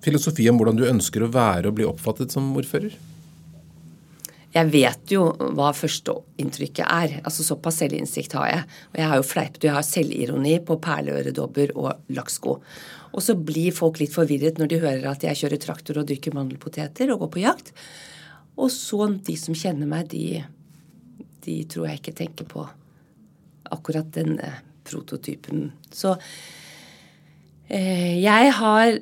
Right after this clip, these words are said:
Speaker 2: eh, alltid vært opptatt av å prøve å se folk for den de er, og jeg s-, tror at jeg oppleves, eh, ok for mange, i betydningen at jeg slår av en prat med mange. Og det kan være de som sliter i Rådhusparken og sitter der,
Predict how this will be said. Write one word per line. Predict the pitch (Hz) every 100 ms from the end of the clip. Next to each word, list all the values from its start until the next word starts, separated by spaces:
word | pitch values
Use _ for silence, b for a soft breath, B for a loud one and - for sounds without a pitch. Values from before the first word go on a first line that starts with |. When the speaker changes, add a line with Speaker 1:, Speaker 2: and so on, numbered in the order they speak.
| - -
Speaker 2:
eh, | 170 165 -
alltid | 185 175 160 180
vært | 196 196
opptatt | 165 - 170 165
av | 190 190
å |
prøve | - 202 160
å | 170
se | - - 180 165 160
folk | - - 269 - - -
for | - 196
den | 180 156
de | 175
er, | 175 247
og | -
jeg | 190 190
s-, | - - -
tror | - 190 196 302 311 - -
at | 202 196
jeg | 202
oppleves, | - 165 - 170 160 170 - - - -
eh, | 180 170 -
ok | 175 170 - 202 269 - B B B
for | - 185 175 170 - - - -
mange, | 185 175 170 190 370 - B B -
i | 185
betydningen | 185 196 170 156 156 156 165
at | 170 165
jeg | 180
slår | - 165 147
av | 147
en | 151
prat | - 151 143 151
med | 147
mange. | - - - - b b b b -
Og | 170
det | 170
kan | 196
være | 190 165 160
de | 156
som | 156 170
sliter | - 165 160 165
i | 165
Rådhusparken | 165 151 147 - 151 147 165
og | 165
sitter | 170 165 160
der, | 160